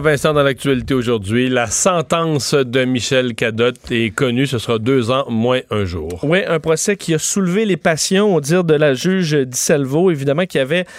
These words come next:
Speaker 2: à trancher dans un dossier qui est sensible, qui est assez complexe, évidemment, dans un procès qui a été très médiatisé.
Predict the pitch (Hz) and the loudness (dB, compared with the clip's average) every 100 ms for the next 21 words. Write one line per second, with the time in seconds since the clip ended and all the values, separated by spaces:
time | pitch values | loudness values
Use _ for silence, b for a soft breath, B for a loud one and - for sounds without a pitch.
0 | B - 120 151 135 - 220 151 151 147 | B -8 -4 -2 0 0 2 2 2 0
1 | 135 - 214 180 170 139 B B - 180 | -2 -2 -4 0 0 0 B B 0 2
2 | 180 - 190 175 170 - 151 135 131 131 | 2 0 0 0 -4 -4 -2 0 0 -2
3 | 127 - 139 180 180 156 151 160 - 135 | -2 -4 -2 0 2 2 0 -2 -8 -4
4 | 143 170 170 143 139 139 - 175 139 120 | -2 0 0 -2 -4 -4 -4 -2 -2 -2
5 | 147 - 175 170 127 147 - 131 127 170 | -4 -2 0 0 0 -2 -2 -2 0 -2